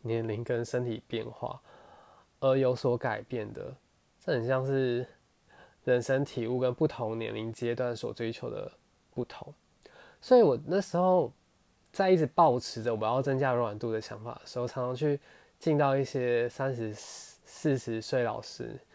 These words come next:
课堂，他们都会要求说，都会指着我说：“哎，同学，不要只追求柔软度。”可是毕竟你对一个十几岁的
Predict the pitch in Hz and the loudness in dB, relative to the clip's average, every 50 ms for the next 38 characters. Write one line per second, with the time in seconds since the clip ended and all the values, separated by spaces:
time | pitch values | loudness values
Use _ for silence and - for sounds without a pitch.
0 | - - - - - - _ _ _ - - - 151 123 120 - - 117 - - | -20 -20 -20 -20 -20 -20 _ _ _ -8 0 2 2 2 2 0 -6 -10 -12 -12
1 | - - - 165 160 156 139 135 135 135 131 131 127 127 123 123 127 117 - - | -14 -8 -4 0 0 2 2 0 0 0 0 0 0 0 -2 -4 -6 -8 -8 -6
2 | 113 113 113 120 131 139 - - 143 160 165 156 147 135 - _ _ _ _ _ | -6 -4 -4 -6 -8 -8 -4 0 2 4 4 4 2 0 -2 _ _ _ _ _
3 | _ _ _ _ _ _ _ _ _ _ _ _ - 131 120 131 131 123 117 107 | _ _ _ _ _ _ _ _ _ _ _ _ 0 4 6 8 8 8 6 4
4 | 110 - 143 135 143 156 170 175 170 - _ _ _ - - - 123 117 - 131 | 2 0 0 0 2 2 0 0 0 -6 _ _ _ -10 -6 -4 -4 -2 -2 -4
5 | 117 - 131 123 131 143 147 - - 113 98 - 113 110 117 117 - - 101 98 | -2 0 2 2 2 2 0 -2 -6 -12 -6 -4 -2 -2 -2 -4 -6 -8 -8 -6
6 | 101 104 98 104 101 - 110 - - 123 - - - - 139 - 202 208 185 - | -4 -4 -4 -4 -6 -8 -12 -12 -12 -10 -10 -10 -10 -10 0 4 4 4 4 2
7 | _ _ _ _ _ _ _ _ _ _ _ _ _ _ _ _ - _ _ _ | _ _ _ _ _ _ _ _ _ _ _ _ _ _ _ _ -20 _ _ _
8 | - 214 196 240 202 131 123 - 170 165 175 165 143 - - - 117 120 - - | 2 4 6 6 4 4 4 6 6 6 6 4 2 0 -2 -6 -6 -6 -6 -8
9 | 113 - - - 131 110 110 104 - - - | -10 -6 -4 -4 -2 -2 -2 -2 -4 -6 -10